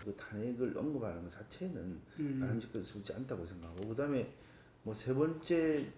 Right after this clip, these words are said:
Speaker 1: 조건에 보니까 헌집을 허물고 새 집을 지어야
Speaker 2: 네.
Speaker 1: 된다는 건데, 그러면 지금 뭐 한국당을 해체하고 다른 제삼 지대에서 만나자는 것과 마찬가지고, 현실적으로 굉장히 어려운 일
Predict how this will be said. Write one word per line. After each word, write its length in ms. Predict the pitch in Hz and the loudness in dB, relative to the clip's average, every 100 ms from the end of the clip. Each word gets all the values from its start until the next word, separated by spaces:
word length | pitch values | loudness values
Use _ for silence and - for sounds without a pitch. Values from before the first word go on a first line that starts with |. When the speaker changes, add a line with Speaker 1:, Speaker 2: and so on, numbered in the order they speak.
| - - - | -18 -20 -6
Speaker 1:
조건에 380 | - 135 139 110 | -2 2 4 4
보니까 500 | 90 87 82 - 131 147 - - - - - - | 4 0 -2 0 0 0 -6 -18 -20 -20 -16 0
헌집을 460 | 147 160 156 180 185 | 4 4 6 8 6
허물고 460 | - 180 175 151 101 | 6 0 2 4 2
새 180 | - | 0
집을 240 | 135 139 113 | 0 0 4
지어야 260 | 165 147 - | 8 8 8
Speaker 2:
네. 60 | |
Speaker 1:
된다는 380 | 98 92 90 87 | 4 2 -2 -2
건데, 300 | 85 92 127 127 | -6 -4 -4 2
그러면 460 | 170 165 127 104 - - - - - | 4 6 6 4 -4 -16 -20 -20 -12
지금 580 | - 127 139 127 117 90 | -4 2 6 6 6 4
뭐 100 | 90 | 0
한국당을 920 | 104 156 135 127 95 92 98 90 71 - - | 0 -2 -4 2 2 4 2 2 -2 -8 -4
해체하고 720 | 123 - 147 110 85 101 127 147 - - - | -4 -2 0 0 0 0 2 -2 -8 -18 -10
다른 320 | - 113 123 113 | 0 2 4 2
제삼 360 | 110 110 135 | 0 2 2
지대에서 320 | 135 131 107 | 2 2 2
만나자는 540 | 113 139 110 85 78 78 | 0 0 0 -2 -6 -10
것과 300 | - 104 87 | -8 -4 -4
마찬가지고, 460 | 78 - 85 120 135 - - - | -6 -8 -8 -4 -4 -6 -12 -6
현실적으로 500 | - 151 156 - 170 107 | 2 2 2 2 2 2
굉장히 280 | 139 127 | 0 2
어려운 340 | 80 190 240 123 | 4 4 2 0
일 140 | 85 | -2